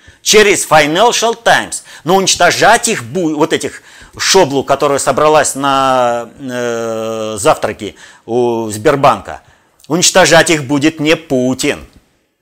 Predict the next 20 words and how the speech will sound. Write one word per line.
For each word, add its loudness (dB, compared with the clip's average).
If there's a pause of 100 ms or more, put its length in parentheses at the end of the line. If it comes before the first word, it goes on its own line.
(280)
Уничтожать 4
будут 2
их -4
собственные 0
хозяева, 4
которые 2
им -4
сказали: 0 (280)
«Ну-ка, 0
пошли 0 (1080)
и 2
выступайте». 4 (800)
Потому 2
что -2
тогда 2
нужно 2
было 4
выступить, -2
а 2
теперь, 0